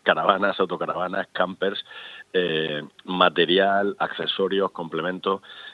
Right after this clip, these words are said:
eh, que de hecho se vende, es decir, son, son muchos los vehículos que se venden en el marco de, del salón. Pero aparte de lo que son los vehículos sobre ruedas, también hay otros muchos contenidos relacionados con el sector. Habrá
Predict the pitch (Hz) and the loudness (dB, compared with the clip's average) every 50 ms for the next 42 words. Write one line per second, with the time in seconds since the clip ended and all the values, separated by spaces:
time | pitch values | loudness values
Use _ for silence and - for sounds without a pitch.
0 | - _ _ - 95 92 90 87 85 82 80 78 78 78 78 76 - - - 85 | -20 _ _ -6 -4 -2 -2 -2 -4 -4 -4 -4 -6 -6 -8 -8 -8 -4 0 2
1 | 78 80 82 - - 92 - - 80 76 78 76 71 65 60 60 57 62 - - | 4 4 4 4 2 0 0 0 0 0 -2 -2 -4 -6 -8 -8 -10 -10 -10 -10
2 | 71 64 60 - - - 69 - - 76 73 82 85 - 82 76 71 71 76 73 | -10 -10 -10 -10 -10 -10 -10 -10 -10 -10 -8 -6 -4 -2 -2 -2 -2 -6 -8 -10
3 | 76 73 73 - - - - - 73 73 73 76 73 71 69 69 67 69 71 71 | -8 -8 -8 -8 -8 -8 -8 -8 -10 -10 -12 -14 -14 -14 -14 -14 -12 -12 -12 -12
4 | - - 78 71 71 69 67 65 64 64 64 62 64 64 65 71 - - 67 67 | -10 -10 -10 -8 -8 -10 -10 -12 -14 -16 -16 -16 -16 -14 -14 -12 -10 -8 -6 -6
5 | 73 76 73 69 - - 76 76 73 - 107 113 - 135 120 107 92 87 - 95 | -6 -6 -8 -8 -8 -6 -4 -2 0 2 0 2 4 4 4 4 2 0 -2 -4
6 | 95 92 92 87 - _ - - - _ _ - - - 92 87 80 73 80 87 | -6 -6 -6 -12 -16 _ -20 -20 -20 _ _ -20 -4 2 4 4 4 4 2 -2
7 | 92 92 87 85 90 85 - - 78 71 73 71 - 87 95 92 90 110 143 - | -2 -2 -4 -4 -4 -4 -4 -6 -4 -4 -4 -4 -2 0 2 2 4 2 0 -2
8 | - - - - - _ - - 95 82 80 78 87 95 98 98 82 76 71 67 | -8 -18 -18 -18 -18 _ 2 4 4 4 4 4 6 6 6 6 4 0 -8 -14
9 | - - - 78 80 80 80 80 - 78 78 85 85 - 92 - 85 82 78 82 | -10 -4 -2 -2 0 0 -2 -2 -4 -6 -6 -6 -6 -6 -6 -4 -4 -4 -2 -2
10 | 80 82 85 90 87 82 78 76 - 78 76 78 78 - - 90 87 82 76 76 | -2 -2 -2 0 0 0 0 -2 -2 -2 -2 -2 -2 -2 -2 -4 -4 -2 -4 -4
11 | 71 - _ - - 87 92 78 69 69 65 67 69 71 76 78 80 - | -4 -6 _ -4 -2 0 0 0 -2 -4 -4 -2 -2 -2 0 0 -2 -2